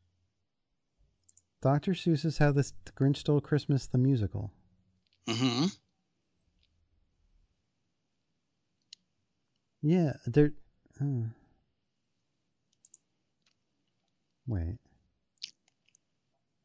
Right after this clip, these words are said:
Speaker 1: This is at the Fox Theater? Is that different?
Speaker 2: That's different.
Speaker 1: O-,
Speaker 2: Yes.
Speaker 1: okay.
Speaker 2: That's different.
Speaker 1: Because in that one,
Speaker 2: No,
Speaker 1: he's got, like,
Speaker 2: this one
Speaker 1: yellow
Speaker 2: was
Speaker 1: around
Speaker 2: filmed
Speaker 1: his face.
Speaker 2: Yeah, no, this, this one was filmed in Lon-,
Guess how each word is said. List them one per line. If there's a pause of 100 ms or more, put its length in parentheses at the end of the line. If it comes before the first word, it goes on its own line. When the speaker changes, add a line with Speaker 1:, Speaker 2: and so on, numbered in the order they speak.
(160)
Speaker 1:
This
is
at
the
Fox
Theater?
Is
that (400)
different? (1160)
Speaker 2:
That's
different.
Speaker 1:
O-,
Speaker 2:
Yes. (120)
Speaker 1:
okay. (680)
Speaker 2:
That's
different. (500)
Speaker 1:
Because
in (380)
that
one,
Speaker 2:
No,
Speaker 1:
he's
got,
like,
Speaker 2:
this
one
Speaker 1:
yellow
Speaker 2:
was
Speaker 1:
around
Speaker 2:
filmed
Speaker 1:
his
face.
Speaker 2:
Yeah,
no,
this, (280)
this
one
was
filmed
in
Lon-,